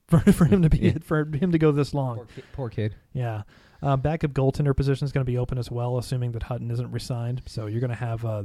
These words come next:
Speaker 1: that coming up for Milwaukee next year.
Speaker 3: I already
Speaker 1: So
Speaker 3: had a fantasy where they, they announce that, that Hutton is gonna take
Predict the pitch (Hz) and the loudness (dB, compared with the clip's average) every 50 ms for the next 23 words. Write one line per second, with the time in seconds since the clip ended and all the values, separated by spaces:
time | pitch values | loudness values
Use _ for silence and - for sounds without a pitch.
0 | 120 120 120 120 123 - - 135 120 117 117 113 - - 113 110 113 107 104 - | -8 -8 -8 -8 -6 -4 -4 -4 -4 -4 -6 -8 -8 -8 -6 -6 -6 -6 -6 -8
1 | 110 101 101 101 - - - 104 101 101 117 - - - _ _ _ _ _ _ | -8 -8 -8 -8 -10 -12 -10 -8 -6 -6 -6 -8 -10 -14 _ _ _ _ _ _
2 | _ _ _ _ _ - - 160 151 147 147 143 139 110 107 - _ 120 107 104 | _ _ _ _ _ -2 2 4 4 4 4 2 0 -2 -6 -10 _ -10 -8 -8
3 | 104 101 - - 104 101 98 95 95 95 95 95 98 98 - _ - 110 98 92 | -8 -8 -10 -12 -12 -12 -12 -12 -12 -10 -10 -10 -10 -12 -14 _ -14 -14 -12 -12
4 | 95 101 101 98 95 95 95 90 - - _ _ _ _ _ _ _ _ _ _ | -12 -12 -12 -12 -12 -12 -14 -16 -20 -20 _ _ _ _ _ _ _ _ _ _
5 | _ _ _ _ _ _ _ _ - 98 95 - - _ _ _ _ _ _ _ | _ _ _ _ _ _ _ _ -14 -14 -12 -14 -16 _ _ _ _ _ _ _
6 | _ _ _ - 107 98 95 92 - _ _ _ _ _ _ _ - - 127 107 | _ _ _ -20 -18 -18 -18 -18 -20 _ _ _ _ _ _ _ -16 -14 -12 -12
7 | 76 101 107 110 95 95 101 - - - 98 98 - _ _ - _ | -12 -12 -14 -14 -14 -16 -16 -16 -14 -12 -12 -12 -12 _ _ -20 _